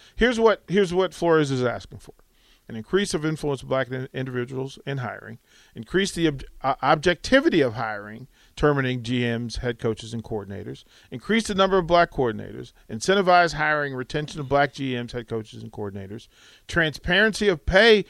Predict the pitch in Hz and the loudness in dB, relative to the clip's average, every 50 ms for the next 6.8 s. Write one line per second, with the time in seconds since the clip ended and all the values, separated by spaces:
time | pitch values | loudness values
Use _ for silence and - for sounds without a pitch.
0 | - _ _ - 135 123 139 131 131 127 127 123 123 127 123 120 117 123 117 104 | -12 _ _ -8 -4 -2 -2 -2 -2 -4 -4 -6 -6 -6 -6 -8 -8 -12 -12 -10
1 | 107 127 117 113 - 110 107 107 - - 113 113 113 110 - 120 110 104 101 101 | -8 -8 -8 -8 -8 -8 -8 -8 -10 -14 -14 -14 -14 -10 -8 -6 -6 -6 -6 -8
2 | 101 107 123 127 - _ _ - - - _ - 131 139 139 135 143 143 156 180 | -8 -10 -10 -12 -14 _ _ -20 -20 -20 _ -4 -2 -2 0 2 2 4 6 6
3 | 202 202 - - 202 202 165 - - 180 175 151 - 151 160 180 202 185 - 196 | 4 4 2 0 -4 -4 -4 -4 -2 -2 -2 -2 -2 -2 0 0 0 -2 -2 -4
4 | 185 - - - 202 165 165 139 139 139 143 143 143 139 143 131 - - - _ | -4 -4 -4 -4 -2 -2 -2 0 0 0 0 -2 -6 -10 -12 -14 -14 -18 -20 _
5 | - - 156 180 208 220 220 214 208 202 196 190 170 - - 123 110 101 139 - | -6 -2 0 0 2 2 2 2 4 4 2 2 0 0 -4 -6 -6 -8 -12 -16
6 | _ _ _ _ _ - 135 127 - - - 143 147 151 147 165 | _ _ _ _ _ -4 -4 -4 -2 -2 0 0 0 0 -2 -6